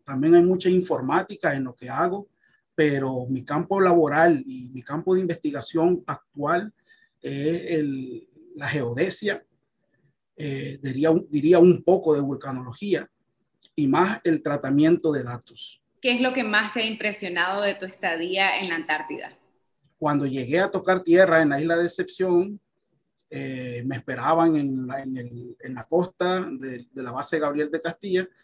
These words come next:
Speaker 1: me esperaban pingüinos, un par de lobos marinos y diferentes tipos de, de aves, ¿no? La fauna es impresionante, aquel contraste entre colores blancos de la nieve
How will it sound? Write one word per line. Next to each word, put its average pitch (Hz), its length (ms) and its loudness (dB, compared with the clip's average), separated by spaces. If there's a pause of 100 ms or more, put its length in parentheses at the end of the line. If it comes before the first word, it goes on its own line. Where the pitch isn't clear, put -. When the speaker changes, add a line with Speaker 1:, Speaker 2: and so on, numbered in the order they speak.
(140)
Speaker 1:
me 143 100 -4
esperaban 139 480 -2
pingüinos, 147 640 -2 (340)
un 127 180 -8
par 139 220 -4
de 143 100 -2
lobos 135 260 -2
marinos 139 500 -2 (680)
y 147 100 -2
diferentes 143 640 0
tipos 151 340 -2
de, 123 380 -4
de 120 120 -8
aves, 135 360 -2
¿no? 156 160 -12
La 120 160 -14
fauna 147 420 2
es 127 80 -2
impresionante, 156 880 -2 (400)
aquel 151 400 -4
contraste 143 840 0 (320)
entre 135 360 -8
colores 156 520 0 (100)
blancos 143 640 2
de 131 80 -2
la 120 100 -4
nieve 156 600 6